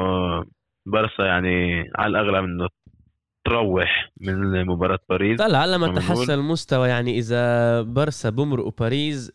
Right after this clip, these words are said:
Speaker 2: راح ياخدوا الثقة اللي ناقصاها، وحسب رأيي في أمل إنه ياخدوه لدوري الأبطال.
Speaker 1: آه، بس طبعًا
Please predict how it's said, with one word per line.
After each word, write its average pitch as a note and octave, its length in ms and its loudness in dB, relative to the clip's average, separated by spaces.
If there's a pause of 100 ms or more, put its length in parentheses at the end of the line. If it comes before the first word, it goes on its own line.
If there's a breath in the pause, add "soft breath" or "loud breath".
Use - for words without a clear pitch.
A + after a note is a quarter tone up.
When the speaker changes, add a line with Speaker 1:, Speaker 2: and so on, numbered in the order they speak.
Speaker 2:
راح G#2+ 380 -6
ياخدوا A2+ 800 0
الثقة A#2+ 360 -2
اللي G#2+ 240 -2
ناقصاها، C3 640 -2
وحسب A#2 600 -8
رأيي G2+ 640 -6 (300)
في C#3 280 -2
أمل A2+ 140 -2
إنه F2+ 220 -8
ياخدوه F#2 360 -10
لدوري F#2 340 -10
الأبطال. F2+ 400 -14 (960)
Speaker 1:
آه، B2 160 4
بس B2 160 0 (100)
طبعًا C#3 280 2